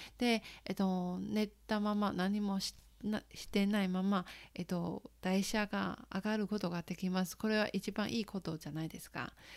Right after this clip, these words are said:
で、あと、寝る時は、えっと、成長ホルモンというのものを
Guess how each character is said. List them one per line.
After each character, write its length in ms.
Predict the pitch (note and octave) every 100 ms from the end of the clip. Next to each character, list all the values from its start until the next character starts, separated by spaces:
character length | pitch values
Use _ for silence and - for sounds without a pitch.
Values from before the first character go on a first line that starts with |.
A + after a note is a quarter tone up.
| - - -
で、 240 | D4+ C#4 - - -
あ 100 | -
と、 300 | D#4 D#4 B3+
寝 180 | A3+ C#4+
る 140 | D#4+ C#4
時 300 | B3+ A3 F#3+
は、 320 | F#3+ F3 E3+ F3+ - - -
え 100 | F#3
っ 20 |
と、 140 | F3+
成 340 | E3+ C4 C#4 C#4+
長 240 | C#4+ C#4+
ホ 160 | C#4+ C#4+
ル 100 | C#4
モ 160 | C#4
ン 60 | C4+
と 120 | C#4+
い 80 | C#4+
う 40 |
の 100 | G3
も 220 | E3 E3+ F#3
の 120 | F3+ E3 F3 G3 F#3+
を 140 | D#3+